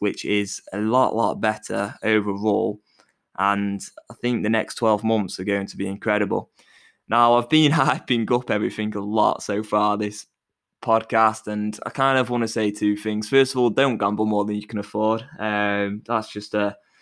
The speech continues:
very simple message, which I probably should say more often. In my chat with Football Index last week, they kind of stressed to me, you know, "You probably need to say that a bit more often." And I did think,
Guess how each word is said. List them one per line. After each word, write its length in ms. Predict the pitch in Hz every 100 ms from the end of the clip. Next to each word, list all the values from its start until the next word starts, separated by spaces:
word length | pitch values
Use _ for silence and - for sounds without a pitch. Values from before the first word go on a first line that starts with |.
| _ _ -
very 180 | 107 101
simple 400 | - 104 104 101
message, 440 | 104 104 107 101
which 140 | 98
I 40 | 101
probably 340 | 113 104 101
should 240 | 107 98 92
say 400 | 101 101 95 -
more 260 | 104 104 104
often. 380 | 104 - 104 107
In 140 | 117
my 80 | 107
chat 240 | 107 101
with 100 | -
Football 260 | - 90 104
Index 340 | 104 104 -
last 240 | 104 101 -
week, 220 | 104 90
they 60 |
kind 280 | 104 123 110
of 60 | 101
stressed 360 | - 104 -
to 60 | 104
me, 120 | 104
you 100 | 104
know, 360 | 104 107 107 - - - _ -
"You 100 | 104
probably 360 | 123 113 110
need 180 | 107 101
to 100 | -
say 220 | - 101
that 160 | 101 -
a 40 |
bit 200 | 107 98
more 180 | 104 104
often." 400 | 107 - 104 107
And 260 | 101 101 101 -
I 60 |
did 200 | 107 107
think, 440 | - 104 104 -